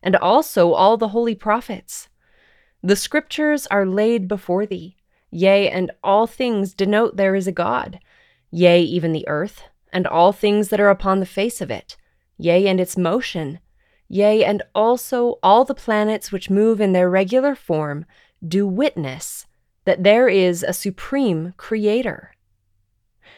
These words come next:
President M. Russell Ballard taught that the eternal evidences Alma states here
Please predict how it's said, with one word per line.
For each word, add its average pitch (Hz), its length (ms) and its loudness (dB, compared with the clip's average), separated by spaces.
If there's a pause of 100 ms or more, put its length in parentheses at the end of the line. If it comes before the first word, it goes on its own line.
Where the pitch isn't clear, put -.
(340)
President 185 540 0
M. 196 200 0
Russell 190 260 -2
Ballard 160 580 -4 (400)
taught 185 300 0
that 180 140 -4
the 175 140 0
eternal 262 580 -2
evidences 214 760 -2
Alma 202 300 -2
states - 420 -6
here 220 340 -6